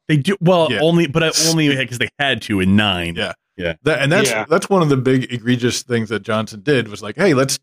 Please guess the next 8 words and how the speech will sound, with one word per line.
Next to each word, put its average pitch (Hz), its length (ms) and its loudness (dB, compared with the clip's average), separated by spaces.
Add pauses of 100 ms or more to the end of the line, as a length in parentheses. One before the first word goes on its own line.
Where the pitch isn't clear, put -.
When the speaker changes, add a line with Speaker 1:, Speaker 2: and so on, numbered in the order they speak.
Speaker 2:
take 147 220 0
out 127 340 0
our 113 180 -2 (140)
big 113 240 -2
bad 110 340 -2 (160)
guy 107 360 0
for 110 160 -10
no 107 320 -4